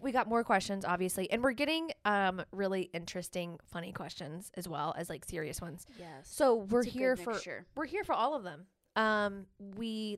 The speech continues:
Speaker 1: like we said last time, we're multifaceted. You know, we can laugh with you, we can cry with you, we can do it all.
Speaker 2: So true.
Speaker 1: Okay, so this one is kind of under the dating category, uh, which we have a few of those. And so we're just gonna throw a little bit in every single time.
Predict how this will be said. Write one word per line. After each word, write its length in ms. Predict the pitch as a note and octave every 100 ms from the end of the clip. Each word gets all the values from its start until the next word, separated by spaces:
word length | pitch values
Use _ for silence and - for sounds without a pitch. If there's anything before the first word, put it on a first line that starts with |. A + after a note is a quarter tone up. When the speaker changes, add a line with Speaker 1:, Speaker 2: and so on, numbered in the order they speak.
| -
Speaker 1:
like 220 | G#3 G#3
we 80 | A3
said 200 | - G#3+
last 200 | F#3 B3
time, 140 | - -
we're 80 | G#3+
multifaceted. 720 | A#3+ D4+ C#4+ G3+ G#3+ - - - -
You 80 |
know, 140 | G3 A3+
we 120 | A#3
can 140 | G#3
laugh 200 | F3 F3+
with 140 | B3 A#3
you, 80 | C#4+
we 80 |
can 160 | A3+ D#3
cry 220 | - E3
with 180 | F3 F#3+
you, 220 | B3 C#4 - _ _ _
we 40 | A3+
can 100 | A3+
do 100 | G3+
it 60 |
all. 140 | D#3+ B2+ - _ _ _ _
Speaker 2:
So 180 | _ - _
true. 440 | _ - - - - - - - - - _ -
Speaker 1:
Okay, 240 | B3 D4+ A3+
so 160 | -
this 260 | A3+ D#4 -
one 100 | A4 A4
is 180 | D4+ - _ _ _
kind 280 | - - B3
of 120 | B3+ A3+
under 280 | A3 A3 A3
the 100 | G3+
dating 640 | F#3+ E3+ E3 D3+ F3+ A#3 - _ _ _
category, 600 | - F3 D#3 D#3+ A#2 - - - - - - - - -
uh, 220 | A#3+ A#3
which 180 | A#3 C4+
we 80 | C#4
have 120 | B3+
a 40 | A3
few 200 | A#3+ G3
of 60 |
those. 220 | - F#3+ -
And 80 | G#3
so 100 | A3+
we're 160 | A#3+
just 140 | C4 -
gonna 140 | F#4
throw 200 | - C4+
a 20 | A#3+
little 160 | G#3+
bit 180 | G3+ G#3
in 200 | F#3+ F#3
every 180 | F3+ F3
single 240 | F3+ G3 E3+
time. 300 | A3+ E3+